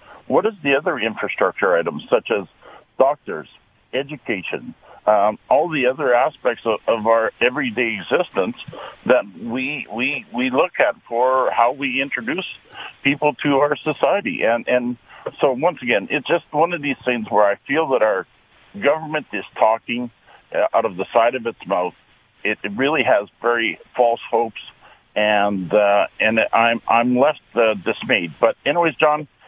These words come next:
I just wanted to jump in. It's, uh, another opportunity for you and I to kind of bemuse, uh, the latest antics, and, and I really appreciate our, our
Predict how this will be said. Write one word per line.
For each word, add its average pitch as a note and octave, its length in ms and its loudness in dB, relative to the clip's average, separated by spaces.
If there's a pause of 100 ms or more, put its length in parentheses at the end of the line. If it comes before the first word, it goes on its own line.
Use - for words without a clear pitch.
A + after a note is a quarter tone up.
(160)
I B2 80 2
just C3 220 -4
wanted D3+ 260 -2
to C3 60 -8
jump C3 300 0
in. C3+ 220 0
It's, G#2 260 -6
uh, A2 240 4 (280)
another C#3 300 2
opportunity C3 800 -4
for G#2+ 220 0
you A#2+ 200 0
and A2 100 2
I A2+ 220 2 (100)
to F2+ 200 2 (440)
kind A#2+ 160 2
of G#2 80 -2 (180)
bemuse, B2 560 0 (100)
uh, G#2+ 280 4
the G#2 80 -2
latest A2+ 380 0
antics, A2 460 0
and, F#2+ 280 -2 (440)
and G2 140 2
I G#2 120 4
really A2+ 360 -2
appreciate A2 500 0
our, G2 320 2
our F#2+ 300 0